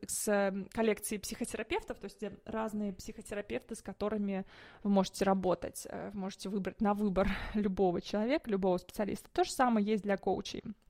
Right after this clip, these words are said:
И я вам на самом деле могу порекомендовать посмотреть разные школы для коучей, потому что у них, как правило, есть на сайтах страницы с разными их выпускниками или тренерами, которые тоже набирают клиентов в работу.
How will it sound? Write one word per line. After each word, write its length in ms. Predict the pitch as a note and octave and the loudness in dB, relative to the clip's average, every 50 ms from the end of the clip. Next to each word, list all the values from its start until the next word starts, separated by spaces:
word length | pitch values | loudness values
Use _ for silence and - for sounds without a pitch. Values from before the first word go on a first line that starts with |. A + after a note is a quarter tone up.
| _ _ _ _ _ _ _ _ _ _ - - - - | _ _ _ _ _ _ _ _ _ _ -20 -20 -12 -4
И 220 | A#3 A3+ B3 A#3+ - - - - - - - - | -2 0 0 0 -2 -6 -20 -20 -20 -18 -10 -4
я 200 | G#3 G#3+ A#3+ C#4 | 2 4 4 4
вам 160 | D#4 D4 B3+ | 4 4 2
на 100 | B3 B3 | 2 0
самом 260 | A#3+ - B3 A#3 A3+ | 2 2 4 4 4
деле 360 | A3 A#3+ C#4 D4+ F4 D4 - - | 4 2 2 4 4 2 2 2
могу 260 | A#3 A3+ A3+ A3 A#3+ | 2 2 2 2 0
порекомендовать 920 | A3+ - A#3 A#3 - - G#3 A3 G#3+ G#3 G#3+ G#3 G#3 G#3 A#3+ D4 - - - - - - - - - _ - - | 0 0 0 0 0 0 2 2 4 4 4 2 2 2 2 2 0 -2 -14 -20 -20 -20 -20 -20 -20 _ -12 -6
посмотреть 640 | - A3 - - A#3+ A3 G#3+ - A#3+ C#4 C#4+ C#4 - | -4 -4 -2 0 0 0 0 0 -2 -2 -2 -2 -2
разные 480 | A#3 A#3 A#3+ A#3 A3+ A3 G#3+ G#3+ G#3 | 0 2 2 2 2 4 4 4 4
школы 920 | G#3 - - - - - - - B3 C4 C4 B3 G#3 F#3+ G3 F3+ F3+ F#3+ G3 - _ - - - - | 2 0 -4 -6 -8 -6 0 4 6 6 8 6 6 4 0 -2 -2 -4 -8 -12 _ -20 -18 -10 -6
для 160 | G#3 G#3 A3 | -2 -2 -2
коучей, 600 | A3 - - G#3 G3 F#3+ F#3+ - - - C4+ C#4+ | -2 -4 -6 -6 -6 -6 -6 -8 -4 -4 -4 -2
потому 480 | - - A#3+ A#3+ C4 C#4 C#4+ A#3+ G#3+ G#3 | 0 0 0 2 2 2 2 2 2 0
что 260 | - - - B3+ - - | -2 -4 -6 -6 -4 0
у 80 | - B3+ | 4 6
них, 300 | C4 B3 A3 G3 G3 - | 8 10 10 8 6 4
как 180 | - - - - | 0 -10 -4 0
правило, 320 | A3+ G#3 G3 G3 G#3 G3 | 2 4 4 4 4 4
есть 420 | G#3 F#3+ - C4+ D4 - - - - | 2 2 2 2 2 0 0 -2 2
на 120 | A3 A3+ | 4 4
сайтах 480 | G#3+ - - G#3+ G3 - - - C#4+ - | 4 4 4 4 4 4 2 0 0 0
страницы 680 | - - - A#3 A#3 A3 G3+ F#3+ F#3+ - - - D4+ G4+ G4+ - - - - - - - - | 0 0 4 6 6 6 6 6 4 0 0 0 0 0 -2 -6 -14 -16 -16 -18 -20 -18 -12
с 300 | - - - A#3+ A#3 A#3 | -8 0 6 8 10 10
разными 400 | B3 C4+ C#4+ B3+ B3+ A3+ A3 G#3+ | 10 8 8 8 10 10 10 8
их 240 | G3+ G#3 - - | 8 4 2 0
выпускниками 840 | G#3 G3 B3 B3 - C4+ - - - A#3+ - - G3+ G3+ G#3 G3 G#3+ | 2 4 4 4 4 0 0 4 4 4 4 4 4 4 6 6 6
или 300 | A#3+ - - A#3+ B3 C#4+ | 4 2 2 2 4 4
тренерами, 640 | - - - B3 A#3+ A#3 G#3 G3+ G3 F#3+ G#3 A3 B3 | 4 4 6 8 8 10 10 8 8 6 6 6 4
которые 440 | B3+ - A#3 G#3+ - A#3 A#3 A3+ G#3+ | 4 4 2 4 4 4 4 4 4
тоже 260 | - - B3 C4+ - | 4 6 4 6 6
набирают 500 | C4 A#3 G#3+ F#3+ G#3 G#3+ G#3 G#3+ A3 - | 8 8 8 8 8 6 6 4 4 2
клиентов 540 | - - G#3+ G3+ F#3+ F#3+ G3 G3 G#3+ - - - | 2 0 4 4 6 6 6 4 2 -2 -4 -2
в 100 | - F#3+ | 2 4
работу. 560 | G#3 G#3 G3+ F#3 F#3 G3 D#3 - - - G3+ | 6 6 6 6 6 4 4 4 4 0 -4